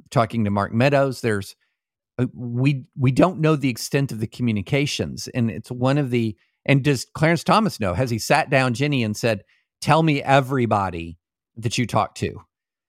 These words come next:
Um, lay it all out for me. You have to tell me <laughs> everyone you talked to." I'm just very uncomfortable with him being involved when the communications that she has made have been at such a high level. Um,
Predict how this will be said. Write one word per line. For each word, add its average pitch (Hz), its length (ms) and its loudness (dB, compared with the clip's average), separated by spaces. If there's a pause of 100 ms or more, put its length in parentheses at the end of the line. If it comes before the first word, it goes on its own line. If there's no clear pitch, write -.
(220)
Um, 104 500 0 (240)
lay 123 240 4
it 143 60 2
all 131 200 2
out 104 180 -2
for 107 100 -8
me. 98 100 -8
You 95 100 -8
have - 280 -2
to 117 100 -8
tell 123 200 -2
me 95 120 -4 (260)
<laughs> - 220 -20
everyone 120 400 0
you 107 80 0
talked 110 300 -2
to." 90 220 -4 (600)
I'm 151 240 4
just 156 200 -2
very 135 320 2
uncomfortable 131 720 0
with 104 140 -2
him 131 160 0
being 113 180 0
involved 104 680 0 (840)
when 127 500 0 (240)
the 117 240 -2
communications 139 1000 0
that 117 120 -4
she 113 180 -2
has 101 160 -4
made 113 520 0
have 107 300 -4
been 113 340 0
at 113 180 -6
such - 420 -2
a 135 60 0
high 117 320 -2
level. 98 540 -2 (560)
Um, 104 500 2